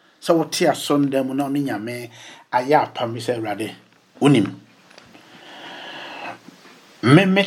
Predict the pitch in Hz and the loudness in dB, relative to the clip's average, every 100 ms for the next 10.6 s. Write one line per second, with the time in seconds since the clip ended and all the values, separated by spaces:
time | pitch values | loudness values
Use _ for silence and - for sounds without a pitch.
0 | - - 208 165 120 107 113 107 120 120 | -2 2 4 4 0 -2 -6 -6 -4 -2
1 | 117 104 113 101 110 101 104 95 185 - | -2 -4 -8 -4 -4 -4 -10 -10 -8 -6
2 | 123 104 117 - _ _ _ 143 151 151 | -6 -8 -10 -16 _ _ _ -8 -4 -2
3 | 170 127 117 117 107 - - 147 127 117 | -4 -6 -8 -6 -6 -6 -2 0 0 -4
4 | 107 - 127 120 104 - - - - - | -8 -10 -10 -8 -10 -14 -12 -10 -6 -4
5 | - - - - - _ _ _ - 131 | -4 -6 -10 -18 -20 _ _ _ -12 -8
6 | 117 117 - 151 - 135 - 107 82 - | -8 -10 -6 -8 -6 -12 -8 -10 -10 -14
7 | _ - 120 - - - 160 180 151 147 | _ -14 -10 -10 -6 4 6 6 2 -6
8 | - - 165 - - - - 147 147 147 | -12 -6 -6 -6 -14 -12 -2 0 2 -2
9 | 170 175 147 135 - _ - 170 170 175 | -4 -6 -8 -12 -12 _ -8 -4 0 0
10 | 151 151 - 147 139 - | 0 -8 -6 -4 -4 -8